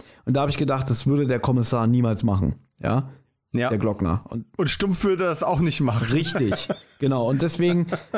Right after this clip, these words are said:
Speaker 1: allein deswegen ist auch der, der Mind Machine Film nicht so geil. Und jetzt der alte Film, auch wenn er ein bisschen angestaubt ist, so, und auch wenn er halt extrem neunziger Jahre ist,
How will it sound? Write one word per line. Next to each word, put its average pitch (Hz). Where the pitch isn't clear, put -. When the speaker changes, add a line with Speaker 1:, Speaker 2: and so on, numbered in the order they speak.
Speaker 1:
allein 156
deswegen 185
ist 135
auch 127
der, 131
der 123
Mind 131
Machine 135
Film 135
nicht 135
so 143
geil. 143
Und 147
jetzt -
der 131
alte 226
Film, 190
auch 196
wenn 196
er 196
ein 185
bisschen 175
angestaubt 165
ist, 151
so, 143
und 143
auch 156
wenn 170
er 160
halt 147
extrem 151
neunziger 139
Jahre 127
ist, -